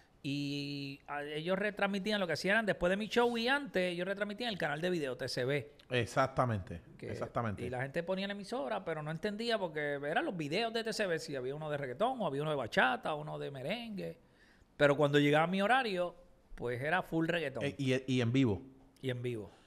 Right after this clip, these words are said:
Speaker 2: Y es-, eso eran, eh, eso era, ese programa tuyo fue tan, tan clásico, tan influyente. Vamos a poner, usar la palabra de ahora. Era influyente en ese,
Speaker 1: Ajá.
Speaker 2: en, en ese momento.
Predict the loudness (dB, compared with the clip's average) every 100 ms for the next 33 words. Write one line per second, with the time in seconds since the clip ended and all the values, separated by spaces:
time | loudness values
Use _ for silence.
0 | -10 0 2 2 2 0 4 6 8 6
1 | 4 0 2 2 0 2 0 0 -4 -2
2 | 0 2 2 2 0 -6 -20 -20 -20 -20
3 | -4 2 4 2 0 0 0 0 -2 -10
4 | _ -20 _ 0 2 2 -2 -4 -8 -8
5 | 2 4 4 2 -4 -4 -6 -8 -2 0
6 | 2 0 -2 -4 -8 -14 _ _ _ _
7 | -6 -4 -2 0 2 6 6 4 2 4
8 | 6 6 6 4 2 2 4 6 6 8
9 | 8 6 2 -4 -20 _ _ -2 -2 2
10 | 2 4 2 -2 0 0 0 0 -2 -2
11 | -4 -4 -4 -2 0 -2 -2